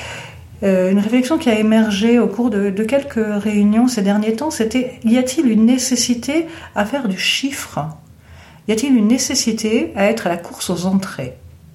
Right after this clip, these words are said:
Eh ben, on, nous sommes nombreux maintenant à, à penser que, euh, la qualité de ce que l'on fait,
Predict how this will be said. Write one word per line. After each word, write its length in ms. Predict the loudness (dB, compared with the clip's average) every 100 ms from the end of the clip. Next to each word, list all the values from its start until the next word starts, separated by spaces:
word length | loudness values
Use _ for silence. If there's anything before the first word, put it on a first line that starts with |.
| _ _ _ _ -20 -20 -20 -20 -20 -20 -20 -20 -16 0
Eh 60 |
ben, 160 | 2 4
on, 220 | 2 2 -6 -6 -4 2
nous 180 | 2 4
sommes 280 | 4 6
nombreux 460 | 6 4 2 2 2
maintenant 600 | 2 2 2 0 0 -2 -12 -20 -20 -4
à, 320 | 0 0 0
à 40 | -2 -4 0
penser 600 | 2 2 2 2 0 -4
que, 140 | -2 0
euh, 720 | 0 0 0 2 0 -2 -2
la 160 | -2 0
qualité 680 | 0 2 0 2 2 2 -6 -20 -20 -14 -4
de 340 | -2 0 0
ce 200 | -2 -6
que 160 | -2 0
l'on 380 | 2 2 0
fait, 480 | -2 -4 -2 -2 -4